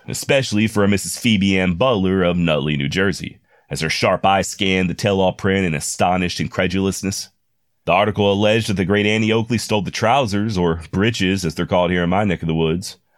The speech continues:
from a man in order to obtain money to feed her addiction. It even quoted the famous lady herself pleading with the judge to have pity on her, a supplication that fell on deaf ears as he not only fined the sharpshooter forty-five dollars, but also threw her behind bars,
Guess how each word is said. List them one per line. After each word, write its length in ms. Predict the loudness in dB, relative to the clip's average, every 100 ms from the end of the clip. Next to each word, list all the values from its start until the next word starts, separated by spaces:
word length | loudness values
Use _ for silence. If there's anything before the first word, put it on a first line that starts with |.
| _ _
from 160 | 0 2
a 80 |
man 380 | 4 4 4 2
in 140 | 4 2
order 240 | 2 2
to 160 | 2 2
obtain 280 | 2 2
money 400 | 4 4 2 2 0
to 120 | -4
feed 380 | 0 2 2 2
her 120 | 2
addiction. 540 | 0 0 -2 -8 -14 _ _ _ _ _ _
It 100 | -2
even 180 | 0 0
quoted 300 | 2 0 0
the 80 | 0
famous 320 | 0 0 0
lady 180 | 2 2
herself 500 | 0 2 2 2 0
pleading 360 | 0 2 4
with 100 | 2
the 60 | 0
judge 420 | 0 2 4 2
to 80 | 0
have 240 | 0 0
pity 300 | -2 0 0
on 160 | 0 -2
her, 160 | -8 -18 _ _ _ _
a 60 | -8
supplication 600 | -2 -2 -2 -2 -2 0
that 120 | 0
fell 180 | 2 2
on 160 | 2 2
deaf 260 | 0 0
ears 420 | 0 0 0 2
as 140 | 0 0
he 100 | 0
not 220 | 2 2
only 160 | 0 -2
fined 500 | 0 0 2 0 -2
the 60 |
sharpshooter 520 | -2 0 0 -2 -2
forty-five 520 | -2 -2 -2 0 -2 0
dollars, 460 | 2 2 2 0
but 120 | 0
also 300 | 0 0 0
threw 200 | -4 -2
her 180 | 0 0
behind 340 | 0 -2 -2 0
bars, 540 | 0 0 -2 -12 -18